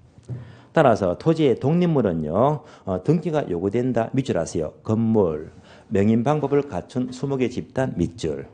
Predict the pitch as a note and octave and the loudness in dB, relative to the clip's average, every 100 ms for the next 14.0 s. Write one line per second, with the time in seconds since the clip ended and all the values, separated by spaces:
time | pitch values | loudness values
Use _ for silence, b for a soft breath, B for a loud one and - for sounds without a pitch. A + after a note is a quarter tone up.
0 | - _ _ b b b b B2 D3+ D3+ | -20 _ _ b b b b 0 0 -2
1 | D3+ - A#2 A#2+ A#2 G#2 E2+ A#2+ - - | -4 -2 -2 -2 -2 -2 -2 -4 -6 -6
2 | F#2 F2 - A2 A2 C#3+ A#2+ E2 - C3 | -6 -4 -2 -4 -2 -2 -2 -2 -4 -4
3 | G2 C#2+ - - _ _ - D#3+ D3+ C#3 | -4 -8 -10 -14 _ _ 4 4 4 0
4 | F2+ E2 F#2 D#2 - B - B2+ A#2+ G2 | -4 -4 -4 -6 -10 B -4 -2 0 0
5 | - - A2 C#3 D#3 D3+ F2 F2 B - | -2 -6 -2 0 2 2 0 -2 B -2
6 | A#2 D3 D3 D3+ D3+ B2+ B2+ - - E2+ | 0 0 0 -2 -2 -2 -2 -4 -8 -6
7 | F2 A2 G2+ F#2+ A#2+ A#2 - A2+ A2+ - | -4 -4 -2 -2 -2 -6 -8 -4 -4 -6
8 | C#2 C#2 - _ _ _ _ _ - - | -10 -12 -18 _ _ _ _ _ -20 -20
9 | - _ _ - b b b b b _ | -20 _ _ -20 b b b b b _
10 | - - E3 E3 B2+ D#2+ F#2 C3 - - | -4 2 4 4 2 2 4 2 0 -4
11 | D#3+ E3+ E3+ A#2+ - D3+ E3 F3+ D3 A2 | 0 2 2 0 0 0 0 0 2 0
12 | G#2 B - D3 F3 F3 B2+ - D3+ C3 | -2 B -2 0 0 -2 -4 -4 -4 -2
13 | G#2+ E2 D2+ - D#3 G#2 - D2+ C#2 | -2 -4 -6 -4 -2 -2 -4 -8 -10